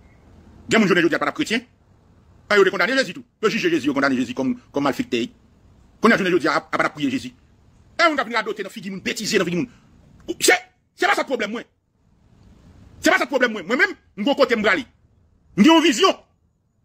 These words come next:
M'gon idéologie. M'gen un côté m'vle river. M'besoin les compétences.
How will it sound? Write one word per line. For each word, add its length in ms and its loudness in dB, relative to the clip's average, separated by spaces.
M'gon 180 6
idéologie. 540 4
M'gen 200 8
un 60 0
côté 260 2
m'vle 160 4
river. 340 -4
M'besoin 340 4
les 80 2
compétences. 600 -8